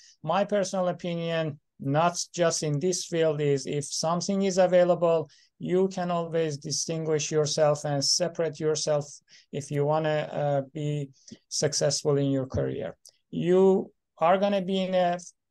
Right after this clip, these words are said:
probably, um, academic practice, and that is how you're gonna really show that you are a different nephrologist who are, uh, eligible to do this kind of work. And you are the one who can run the program. You are the one who can,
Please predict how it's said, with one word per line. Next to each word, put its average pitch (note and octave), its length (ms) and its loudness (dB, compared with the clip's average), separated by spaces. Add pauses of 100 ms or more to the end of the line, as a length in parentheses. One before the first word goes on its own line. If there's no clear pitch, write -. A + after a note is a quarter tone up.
(300)
probably, E3 580 -2
um, D3+ 380 2 (320)
academic E3 560 -4
practice, E3 680 -2 (380)
and C#3+ 440 -2 (140)
that E3 180 2
is F3 160 -2
how E3+ 180 0
you're D#3+ 260 2
gonna D#3 540 0
really E3 800 -2
show D#3+ 400 0
that D3+ 300 0
you D3+ 160 -2
are D3 100 2
a C#3+ 80 0
different D#3+ 640 -4 (160)
nephrologist D#3+ 840 2
who D#3 80 2
are, C#3+ 280 4 (500)
uh, C#3 580 0
eligible D#3+ 640 0
to D3+ 180 -8
do D#3 520 -2 (140)
this D#3+ 240 -2
kind D3+ 300 -2
of C#3+ 140 2
work. D#3+ 420 4 (360)
And C#3+ 360 -4
you D#3 200 2
are E3 140 6
the D#3 140 0
one D#3 160 0
who D3 160 -6
can D3 220 -2
run E3 300 2
the D#3+ 100 0
program. D3+ 540 2
You D3+ 120 0
are E3 180 2
the D#3 120 0
one D#3 180 0
who C#3+ 140 -6
can, C#3 380 -4